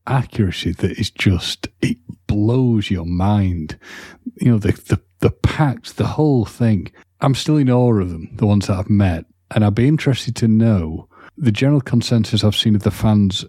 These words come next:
who were, like, the proper Ghostbusters fans has been that it, they cried, they, they, they wept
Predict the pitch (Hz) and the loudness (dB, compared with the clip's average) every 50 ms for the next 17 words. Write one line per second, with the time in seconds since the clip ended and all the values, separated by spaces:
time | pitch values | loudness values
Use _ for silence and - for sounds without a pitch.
0 | _ - - 123 107 101 101 95 92 95 98 - - - - 131 113 - 98 90 | _ -6 0 0 2 2 2 2 0 -2 -2 -4 -4 0 0 0 2 0 -2 -2
1 | - 104 107 107 - - - 85 - - - 98 - - - 82 82 85 - - | 0 0 0 0 0 -2 -6 -6 -6 -4 -4 -4 -2 0 0 0 0 0 0 0
2 | 92 90 - - 101 101 95 92 95 147 143 104 90 98 90 _ _ - - 113 | -2 -2 0 0 0 0 0 0 -2 -2 -2 0 0 0 -2 _ _ -6 -2 -2
3 | 101 - - - 104 92 85 - 80 - - - _ _ _ - - 98 - - | 0 0 2 0 2 0 0 -4 -6 -8 -12 -16 _ _ _ -6 -6 -6 -6 -6
4 | - - - 95 95 95 101 - 98 101 104 98 87 - - _ - | -10 -4 0 0 0 2 2 0 2 2 2 2 0 -2 -6 _ -20